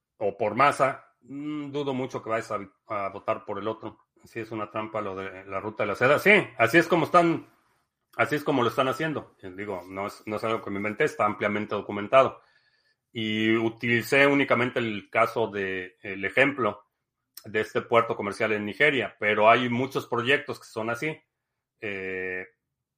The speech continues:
China decide qué proyecto es, este, si es un aeropuerto, o es una carretera, o es un puente, o un, una ruta de ferrocarril. China pone los materiales de empresas chinas, pone el personal de empleados chinos,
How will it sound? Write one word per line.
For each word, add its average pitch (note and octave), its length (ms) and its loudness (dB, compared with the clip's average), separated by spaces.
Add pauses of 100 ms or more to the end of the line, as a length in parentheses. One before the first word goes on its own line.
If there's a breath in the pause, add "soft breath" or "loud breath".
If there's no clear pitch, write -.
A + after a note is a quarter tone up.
(500)
China C#3+ 300 4
decide C3+ 360 0
qué B2+ 120 0
proyecto B2 520 0
es, - 340 -4 (160)
este, F#2+ 520 -12
si A#2+ 140 -6
es A2+ 80 -6
un A#2 100 0
aeropuerto, B2 560 2
o G#2+ 160 0
es G2+ 120 -6
una G#2 180 -6
carretera, A2+ 560 0
o G2+ 80 -2
es G2+ 100 -8
un G2+ 160 -10
puente, A2+ 400 -4
o F#2+ 140 -6
un, F#2 680 -12 (920)
una G2+ 840 0
ruta B2 360 4
de G#2 140 0
ferrocarril. A2+ 600 0 (760)
China A#2 420 2
pone C3+ 260 2
los G#2+ 360 -2
materiales C3 560 2
de A2+ 60 -2
empresas A2 360 -6
chinas, E3 520 -6
pone G#2+ 260 -6
el G2 100 -8
personal A#2+ 680 -2
de F#2+ 520 -10
empleados A2 460 -2
chinos, D#3 500 -4